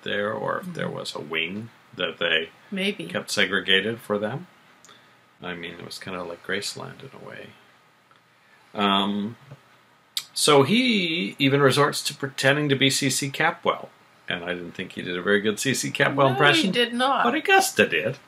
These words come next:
Speaker 2: Yeah.
Speaker 1: Augusta is really, in one way, into it for this trip, but in another way, uh,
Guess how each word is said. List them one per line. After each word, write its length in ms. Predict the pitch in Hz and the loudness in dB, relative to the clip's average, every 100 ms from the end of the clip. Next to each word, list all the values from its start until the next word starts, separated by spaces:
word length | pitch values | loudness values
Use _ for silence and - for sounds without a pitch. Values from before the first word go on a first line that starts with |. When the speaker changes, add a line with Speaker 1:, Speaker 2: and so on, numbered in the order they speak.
| - | -4
Speaker 2:
Yeah. 320 | 254 190 - - - - | 4 4 4 -2 -20 -12
Speaker 1:
Augusta 640 | - 120 165 196 - 208 214 | -6 0 2 2 2 2 2
is 720 | 202 143 143 143 139 - - - | 2 4 4 4 0 -4 -8 -10
really, 800 | 78 92 95 95 95 92 95 - _ - - _ _ _ _ _ _ _ _ _ _ - | -6 -2 0 0 -2 -2 -4 -10 _ -20 -20 _ _ _ _ _ _ _ _ _ _ -2
in 160 | 123 | 2
one 200 | 120 127 | 4 4
way, 200 | 131 127 | 4 2
into 300 | 120 131 147 | 2 0 2
it 140 | 180 - _ _ _ - | 0 -2 _ _ _ -10
for 140 | 135 | -6
this 180 | 120 135 | -2 -4
trip, 220 | - 160 - - _ | -4 -8 -10 -20 _
but 140 | 107 110 | -6 -4
in 60 | 117 | -2
another 320 | 113 110 113 | 0 2 4
way, 320 | 110 110 120 - - - - _ _ _ _ _ _ | 6 6 4 -6 -20 -20 -20 _ _ _ _ _ _
uh, 420 | 104 98 92 92 | -2 2 2 2